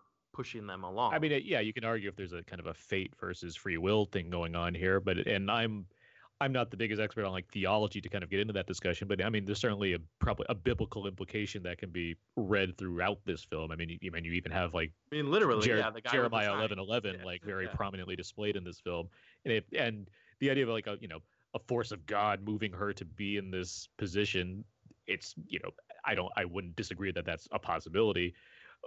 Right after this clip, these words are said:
Speaker 2: Or the, you know, you can rationally explain it as, "Well, she's lived this long in her life without going back there. Maybe she can go back." And,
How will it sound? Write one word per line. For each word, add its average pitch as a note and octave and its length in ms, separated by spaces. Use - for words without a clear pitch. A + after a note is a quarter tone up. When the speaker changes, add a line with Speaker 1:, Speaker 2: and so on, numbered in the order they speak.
Speaker 2:
Or F3 220
the, C#3+ 100
you G3+ 80
know, G#2 100
you G#2+ 140
can F#2+ 200
rationally A#2 500
explain A2 300
it G#2 60
as, A#2 200
"Well, D#3+ 300
she's C3 260
lived A#2 340
this C3 240
long G2 280
in F#2+ 60
her F#2+ 100
life F#2+ 220
without F#2+ 280
going G2 260
back F#2 260
there. B2 160
Maybe A#2+ 200
she B2+ 160
can B2 120
go B2+ 160
back." B2+ 180
And, F#2 240